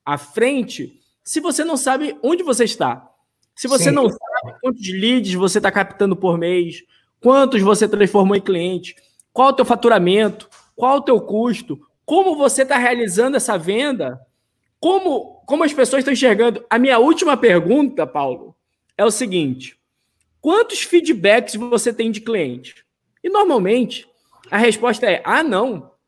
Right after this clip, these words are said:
Speaker 1: um monte. Os meus clientes adoram o meu serviço." Ok, tudo bem. Mas eu quero saber o seguinte: quantos você tem documentado? Quantos áudios?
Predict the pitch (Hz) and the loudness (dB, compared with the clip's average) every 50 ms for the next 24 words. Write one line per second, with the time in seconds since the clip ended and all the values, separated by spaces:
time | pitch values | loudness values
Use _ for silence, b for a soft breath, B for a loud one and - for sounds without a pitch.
0 | _ - 269 - - 220 220 247 254 247 - - - - _ _ _ _ _ _ | _ -10 -6 -2 2 2 2 2 2 -2 -4 -10 -14 -16 _ _ _ _ _ _
1 | _ _ _ _ _ _ _ 170 180 220 247 - - 214 208 233 226 - 254 240 | _ _ _ _ _ _ _ -2 0 0 0 0 -2 -4 -4 -4 -2 -4 -4 -2
2 | 170 190 220 262 277 262 240 - - 208 165 143 139 131 127 127 - - _ _ | 0 0 0 0 2 0 0 0 0 -2 -2 -2 -4 -6 -6 -8 -14 -20 _ _
3 | _ _ - 254 - - 240 226 220 180 143 - - _ _ _ _ _ _ _ | _ _ -4 -4 -2 0 0 0 0 0 -4 -10 -18 _ _ _ _ _ _ _
4 | - 311 311 262 196 - 165 127 117 123 - _ _ _ _ _ - 254 277 294 | -6 -6 -4 -2 0 0 0 0 -4 -8 -16 _ _ _ _ _ -6 -6 -4 -2
5 | - 294 277 269 269 254 254 262 262 - 254 220 180 165 135 123 - - - _ | 0 0 0 0 0 0 0 0 0 -2 -4 -4 -4 -4 -6 -8 -12 -16 -20 _
6 | _ _ _ _ _ _ _ _ _ - 359 427 480 480 466 370 311 320 269 - | _ _ _ _ _ _ _ _ _ 2 2 2 2 2 -2 -2 -2 -2 0 0
7 | 285 269 - 277 277 277 277 269 247 262 262 233 - - 190 156 - - - - | -2 -2 -2 -4 -4 -4 -4 -4 -4 -4 -4 -4 -2 -2 -2 -2 -2 -6 -10 -16
8 | _ _ _ - 339 466 440 440 453 269 185 143 185 196 196 180 160 139 127 135 | _ _ _ -2 0 0 0 -2 -4 -6 0 2 2 4 4 4 4 2 0 -4
9 | 123 123 - - | -8 -10 -12 -16